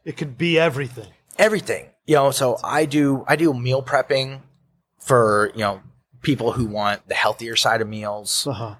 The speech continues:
Speaker 2: But I also do it for the families that are like, "Hey, you know, we, we work twelve hours a day. We don't have time to come home and cook a full meal." I prepare meals for people like that.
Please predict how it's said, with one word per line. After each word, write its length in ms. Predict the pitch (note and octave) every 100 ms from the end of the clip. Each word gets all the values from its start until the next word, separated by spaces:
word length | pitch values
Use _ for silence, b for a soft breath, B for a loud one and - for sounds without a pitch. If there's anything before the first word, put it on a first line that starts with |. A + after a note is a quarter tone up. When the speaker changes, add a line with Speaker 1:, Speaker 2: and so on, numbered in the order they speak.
| _ -
Speaker 2:
But 100 | G#2+
I 140 | A2+
also 300 | B2+ B2+ B2+
do 320 | A2+ A2+ A2+
it 180 | A2+ -
for 260 | - A2+ A2+
the 120 | F#2+
families 420 | - C3+ D#3 C3+
that 80 | B2
are 100 | A#2
like, 200 | G#2+ G2+
"Hey, 300 | - C3 G2+ -
you 60 |
know, 100 | G#2
we, 300 | F#2+ C3 D3+ _ C#3
we 80 |
work 260 | D3+ D3 D3
twelve 240 | - B2
hours 360 | A#2 A#2+ A#2 G#2+
a 60 | G2
day. 440 | G2+ G2+ F#2+ F#2+ _ _ _ -
We 80 | C#3+
don't 120 | C3
have 160 | B2+ -
time 360 | G#2+ G#2 G2
to 280 | - G2+ F2+ -
come 240 | - A2+ G2
home 480 | G#2+ G#2+ G2 F#2+ _ -
and 180 | G#2 -
cook 240 | C3+ A#2
a 40 | G#2
full 320 | - B2 A2+
meal." 600 | A2 B2+ A2 G2 F#2+ _ _ _ _ _ _ _
I 100 | A2+
prepare 360 | B2 B2+ B2+ A#2
meals 480 | C3 G3+ A2+ - - -
for 120 | B2
people 520 | A2+ G2 G2 G2+ - _ _ C#3+
like 140 | D3+
that. 220 | B3+ -